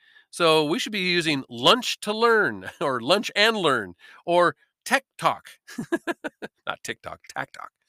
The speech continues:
Tech talk. Yeah, that's what it is. Historically associated with the brown paper bag test. Hmm? That certain black so-, sor-, sororities and fraternities used to judge skin color. Those whose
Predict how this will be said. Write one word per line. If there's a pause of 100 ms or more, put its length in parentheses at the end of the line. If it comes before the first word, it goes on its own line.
(460)
Tech
talk.
Yeah, (120)
that's
what
it
is. (340)
Historically
associated
with
the (220)
brown
paper
bag
test. (680)
Hmm? (720)
That
certain
black
so-, (100)
sor-,
sororities (340)
and
fraternities
used (220)
to
judge
skin
color. (400)
Those
whose